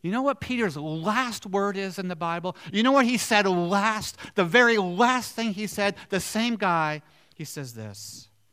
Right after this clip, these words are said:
"But grow in the grace and knowledge of our Lord and Savior Jesus Christ. To him be the glory, both now and to the day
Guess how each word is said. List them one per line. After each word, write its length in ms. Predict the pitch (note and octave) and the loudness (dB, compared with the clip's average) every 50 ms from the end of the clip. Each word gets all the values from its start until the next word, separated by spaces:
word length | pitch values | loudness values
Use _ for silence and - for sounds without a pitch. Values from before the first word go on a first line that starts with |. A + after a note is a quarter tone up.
| _ _ _ _ _ _ _ _ _ | _ _ _ _ _ _ _ _ _
"But 160 | - C#3 A2+ | -10 -10 -10
grow 600 | G#2 - C#3 C#3+ D3 D#3 D#3 D#3+ D#3+ E3 E3 D#3 _ _ _ _ _ _ _ _ _ _ _ _ _ _ _ _ _ _ | -10 -8 -6 -6 -4 -4 -4 -6 -8 -8 -10 -14 _ _ _ _ _ _ _ _ _ _ _ _ _ _ _ _ _ _
in 160 | _ C3 B2+ A#2 | _ -10 -10 -10
the 60 | A2+ | -10
grace 960 | A2 - A#2 G#2+ A2+ B2 A#2+ G#2+ G2+ - - - - - - - - - - _ _ _ _ _ _ _ _ _ _ - | -12 -14 -12 -12 -10 -10 -10 -12 -14 -16 -20 -20 -20 -20 -20 -20 -20 -20 -20 _ _ _ _ _ _ _ _ _ _ -12
and 240 | - C3 C#3 C#3+ C#3 | -10 -8 -8 -6 -6
knowledge 840 | C#3 C3+ C3 B2 A#2 G#2 G2 F#2+ G#2 _ - - - - - - _ _ _ _ _ - | -6 -6 -6 -6 -8 -10 -14 -18 -20 _ -20 -20 -20 -20 -20 -20 _ _ _ _ _ -14
of 200 | B2 A#2+ A2+ B2+ | -14 -12 -12 -10
our 160 | A#2+ A#2+ A#2 | -10 -12 -10
Lord 240 | A2+ A#2+ A#2 A#2 A2+ | -10 -12 -12 -12 -12
and 120 | A#2 A#2+ | -12 -14
Savior 460 | A#2 - - A#2 A#2 A2+ A2 A2+ A2+ | -14 -14 -16 -14 -14 -14 -16 -16 -18
Jesus 480 | G#2+ G#2+ - G#2+ G#2+ G#2+ G2+ - A2 - | -18 -20 -18 -18 -18 -18 -18 -20 -20 -20
Christ. 600 | - _ - A2 G2+ G2 F#2 G2 - - - _ _ - _ _ - | -20 _ -18 -18 -18 -18 -18 -20 -20 -20 -20 _ _ -20 _ _ -16
To 100 | - C3+ | -16 -16
him 680 | A#2 A#2+ A#2 B2 C#3 D3 D3+ D3+ C#3 A2+ G2 F#2+ G2 - _ _ _ _ _ _ _ _ | -16 -18 -16 -12 -10 -8 -6 -6 -6 -8 -10 -12 -16 -20 _ _ _ _ _ _ _ _
be 100 | - B2+ | -14 -14
the 140 | A#2+ A2 A2+ | -12 -14 -16
glory, 560 | G#2+ - G#2+ G#2+ G#2+ G2+ F#2+ F#2+ F#2 F#2 G2+ _ _ _ _ _ | -16 -16 -14 -12 -12 -12 -12 -14 -16 -20 -20 _ _ _ _ _
both 280 | B2 A#2 A2 A2 - | -14 -14 -14 -14 -14
now 460 | - A2+ A2 G2+ F#2+ F#2 F2 F2 F2+ G2 _ _ _ _ _ _ _ _ _ _ _ | -14 -14 -12 -12 -12 -14 -16 -18 -20 -20 _ _ _ _ _ _ _ _ _ _ _
and 140 | - A2 G2+ | -18 -18 -16
to 100 | - - | -16 -16
the 120 | A2 A2 | -18 -18
day 480 | G#2 - G#2+ G#2 G2 F#2+ F#2+ F#2+ G2 G#2 | -16 -16 -14 -14 -14 -16 -16 -18 -20 -20